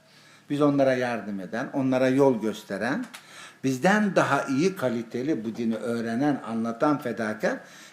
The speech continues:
insanların gelmesinin, yani gelmesini sağlamak, yetiştirilmesini sağlamak olacak.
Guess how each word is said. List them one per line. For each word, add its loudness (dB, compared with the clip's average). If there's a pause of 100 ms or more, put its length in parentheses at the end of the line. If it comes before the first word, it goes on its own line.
insanların 0
gelmesinin, 2 (360)
yani 6
gelmesini 4
sağlamak, -4
yetiştirilmesini -2 (380)
sağlamak -8
olacak. -12